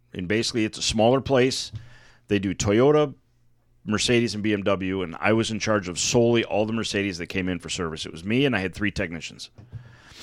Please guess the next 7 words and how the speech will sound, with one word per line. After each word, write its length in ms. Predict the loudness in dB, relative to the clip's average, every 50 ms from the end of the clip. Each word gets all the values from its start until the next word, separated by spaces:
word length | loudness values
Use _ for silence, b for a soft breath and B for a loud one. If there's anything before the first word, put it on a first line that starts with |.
| B B B B B B B B B B
So 500 | -4 2 8 10 10 10 10 8 6 0 _ _ _ _ _ _ _ _ _ _ _ _ -16
starts 340 | -6 4 8 10 10 10 10
off 140 | 8 6 8
great, 260 | 6 4 4 4 0 0
working 360 | 4 4 4 4 4 4 4
with 140 | 4 4 4
Amy. 320 | 4 4 2 -2 -4